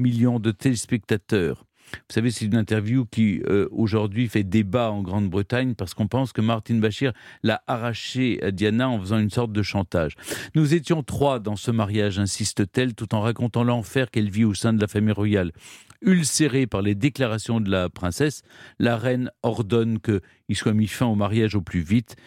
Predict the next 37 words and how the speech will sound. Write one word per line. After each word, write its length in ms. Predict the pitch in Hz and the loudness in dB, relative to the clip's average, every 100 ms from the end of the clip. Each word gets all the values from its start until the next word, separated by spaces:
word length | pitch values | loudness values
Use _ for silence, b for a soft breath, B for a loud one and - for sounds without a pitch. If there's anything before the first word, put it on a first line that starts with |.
| B - | B -4
et 140 | 117 | 0
le 100 | 110 | 2
divorce 480 | 101 101 85 78 - | 0 0 -2 -2 -4
est 60 | 98 | -2
prononcé 640 | - 90 87 - 65 58 - | -2 -2 -2 -4 -6 -6 -2
l'année 240 | 90 90 | 0 0
suivante. 580 | 82 - 82 71 - - _ B B B | -2 -4 -4 -4 -8 -18 _ B B B
Princesse 420 | - 127 113 139 107 | 0 0 0 -2 -2
divorcée, 500 | 117 123 - 156 170 | 0 0 0 0 2
mère 240 | 147 110 | 2 2
aimante 600 | 117 117 156 196 165 - | 2 2 2 0 -4 -12
de 160 | 92 98 | -2 0
William 460 | 95 104 110 117 | 2 2 2 2
et 80 | 110 | 0
Harry, 260 | 110 131 147 B B B - | 0 -2 -4 B B B 0
Lady 300 | 156 151 175 | 2 0 0
Diana 360 | 156 156 156 | 2 2 0
continue 480 | 156 147 127 139 139 | 0 -4 0 2 2
d'aider 400 | 120 127 113 131 | 4 2 4 2
les 120 | 127 | 2
plus 160 | 117 117 | -2 0
démunis. 500 | 113 123 127 123 120 | 2 4 4 4 4
Elle 160 | 123 139 | 4 2
utilise 360 | - 196 180 | 2 2 4
la 120 | 160 | 2
presse 380 | 131 - 202 - | 0 0 0 2
et 60 | 151 | 2
met 300 | 151 208 185 b b | 4 4 4 b b
sa 200 | - 135 | -2 0
médiatisation 880 | 123 180 160 156 - 131 147 - 208 | 2 2 2 0 -2 -2 -2 0 2
au 60 | 165 | 2
service 360 | 160 147 165 | 2 0 0
des 100 | 151 | 0
grandes 280 | 123 151 147 | 2 2 2
causes 280 | 196 214 190 | 2 0 0
comme 300 | 143 127 123 | 0 0 0
la 180 | 113 | 0